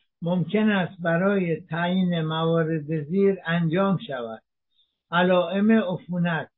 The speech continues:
جهش ژنتیکی، سایر شرایطی که ممکنه با تشنج همراه باشه.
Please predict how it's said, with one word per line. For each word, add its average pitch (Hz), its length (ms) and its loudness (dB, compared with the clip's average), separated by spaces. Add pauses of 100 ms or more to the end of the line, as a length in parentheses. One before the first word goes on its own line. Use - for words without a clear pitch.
(680)
جهش 185 500 2 (220)
ژنتیکی، 170 840 -2 (1160)
سایر 202 600 4
شرایطی 185 680 0
که 214 160 0
ممکنه 202 580 0
با 175 220 -2
تشنج 175 760 -2
همراه 170 560 0
باشه. 131 420 -10